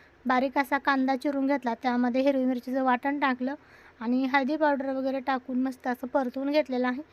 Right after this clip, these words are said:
आणि उकडलेले बटाटे त्यामध्ये टाकायचे. आणि याच्या आधी ना एक मी आमचूर पावडर टाकलेली आहे आणि हिंग पण टाकलेलं आहे. बटाट्याची भाजी बनवताना ना आमचूर पावडर वापरायची, त्याला आंबटपणा असा चांगला वास म्हणजे, अं, चव येते.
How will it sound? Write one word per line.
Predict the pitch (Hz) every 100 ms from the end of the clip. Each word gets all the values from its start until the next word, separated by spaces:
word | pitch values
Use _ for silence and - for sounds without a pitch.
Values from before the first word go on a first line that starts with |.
| - - -
आणि | 254 269
उकडलेले | 262 269 254 262
बटाटे | 254 254 247 262
त्यामध्ये | 311 262 240 254
टाकायचे. | 262 240 233 240 - - - -
आणि | 247
याच्या | 262 294
आधी | 277 294
ना | 349
एक | 330 269 262
मी | 269 285
आमचूर | 285 285 269 294
पावडर | 294 294 269 277
टाकलेली | 294 269 254 240
आहे | 240 247 269
आणि | 247 247
हिंग | 254 285 277
पण | 277 277 269
टाकलेलं | 269 247 233
आहे. | 226 233 - - - -
बटाट्याची | 294 311 330 320
भाजी | 330 320 262
बनवताना | 294 294 277 269
ना | 285 381 330
आमचूर | 285 269
पावडर | 269 277 247 262
वापरायची, | 262 233 226 254
त्याला | 254
आंबटपणा | 254 247 247 - 254
असा | 240 -
चांगला | 247 247 247
वास | 240 247 240
म्हणजे, | 277 - 233 277 - - - -
अं, | 247 -
चव | 302 285
येते. | 262 240